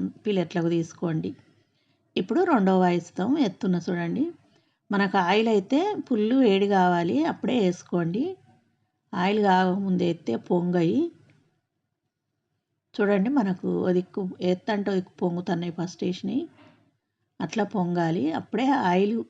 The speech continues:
వేడి ఉంటేనే అట్లా పొంగుతాయి. ఇప్పుడు ఆ వీటిని రెండో వైపు సుతం తిప్పుకొని మంచిగా గోల్డెన్ బ్రౌన్ కలర్ వచ్చేదాకా వీటిని ఫ్రై చేసి తీసుకోవాలి, అంతే.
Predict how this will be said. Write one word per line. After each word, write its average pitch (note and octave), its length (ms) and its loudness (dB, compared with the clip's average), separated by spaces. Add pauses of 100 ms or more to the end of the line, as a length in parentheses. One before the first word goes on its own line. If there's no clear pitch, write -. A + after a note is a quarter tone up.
(140)
వేడి G3+ 280 0
ఉంటేనే G3+ 380 -2 (160)
అట్లా - 240 -6
పొంగుతాయి. F#3 540 -2 (4000)
ఇప్పుడు F#3+ 220 -2
ఆ F#3+ 60 2
వీటిని F3+ 420 0
రెండో G3+ 300 2
వైపు F3+ 260 0
సుతం G3+ 280 -4 (400)
తిప్పుకొని F#3+ 560 -2 (340)
మంచిగా G3 440 -4 (180)
గోల్డెన్ F#3 440 2
బ్రౌన్ F3+ 280 -2
కలర్ E3+ 240 -2
వచ్చేదాకా E3+ 440 -6
వీటిని F3 360 -4
ఫ్రై A#3+ 240 -2
చేసి E3+ 300 -4
తీసుకోవాలి, E3+ 720 -6
అంతే. F3+ 260 -12